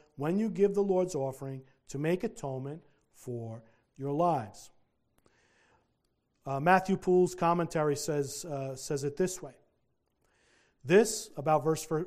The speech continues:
fifteen, "This was partly to teach them that all souls are of equal worth in themselves and price with God,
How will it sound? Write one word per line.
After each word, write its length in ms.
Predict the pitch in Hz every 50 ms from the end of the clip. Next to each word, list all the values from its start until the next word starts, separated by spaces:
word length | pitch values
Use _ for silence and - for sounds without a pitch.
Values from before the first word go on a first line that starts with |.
| - 139
fifteen, 560 | - - 175 165 - - - 180 151 127 110 - - - _ _ -
"This 240 | - 226 262 254 -
was 160 | 330 - -
partly 400 | - - 214 220 226 208 233 226
to 140 | 233 - -
teach 460 | - - - 208 233 233 - - -
them 280 | 147 135 127 123 127 - - _ _ -
that 160 | 160 160 156 - -
all 240 | 170 175 202 226
souls 680 | 220 220 - - 190 170 156 156 147 147 151 156 - - - - _ _ -
are 180 | 156 156 156
of 120 | 151 139 139 -
equal 380 | 190 208 202 - - 214 208 196
worth 360 | 151 156 156 160 160 160 - -
in 180 | 190 190 220 233
themselves 680 | 240 226 208 - - - 147 135 135 139 139 135 -
and 240 | - 165 147 139 -
price 560 | - - 190 175 147 143 139 135 - - -
with 300 | 147 139 135 - - -
God, 360 | 175 175 160 131 117 101 -